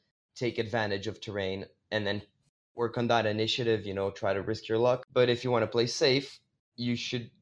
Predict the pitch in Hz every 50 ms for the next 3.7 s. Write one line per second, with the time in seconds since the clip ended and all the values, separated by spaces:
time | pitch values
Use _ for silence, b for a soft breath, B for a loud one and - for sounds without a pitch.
0 | _ _ - - 120 107 110 113 113 113 110 110 - 120 120 113 113 - 117 110
1 | - - 165 160 151 120 113 107 - 117 - - 117 113 113 - - - 117 113
2 | 113 117 120 b b b b b _ _ _ _ - 113 117 117 117 127 139 156
3 | 165 160 - - - 139 127 120 120 117 117 110 107 -